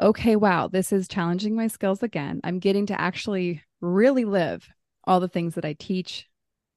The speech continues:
and I guess preach." Um, so that was about two years ago. And I think you asked me when we got on the call, like, "How are things going?" I'm like, "You know what? Like, it's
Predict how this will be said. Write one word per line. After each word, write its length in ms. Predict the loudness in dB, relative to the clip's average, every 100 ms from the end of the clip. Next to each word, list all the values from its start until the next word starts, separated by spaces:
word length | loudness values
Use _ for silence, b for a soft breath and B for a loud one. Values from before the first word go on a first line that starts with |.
| -8
and 100 | -6
I 60 | -4
guess 200 | -6 -6
preach." 420 | -8 -8 -12 -20 B B B B -2
Um, 640 | 0 2 0 -4 -6 -10 _
so 300 | 0 0 0 -6 _ _ b b 0
that 100 | 2
was 80 | 4
about 180 | 2
two 120 | 2 2
years 180 | 2
ago. 220 | 0 0 2
And 100 | -2
I 60 |
think 180 | -6 -8
you 80 | -6
asked 240 | -6 -4
me 60 | -4
when 120 | -4
we 60 | -6
got 140 | -6
on 60 | -8
the 60 |
call, 180 | -4 -4
like, 120 | -4
"How 100 | -2
are 100 | 0
things 200 | 0 -2
going?" 220 | 0 -2 0
I'm 60 |
like, 160 | -2 -2
"You 60 |
know 140 | 0 2
what? 360 | 0 0 -2 -4
Like, 180 | -6
it's 140 | -6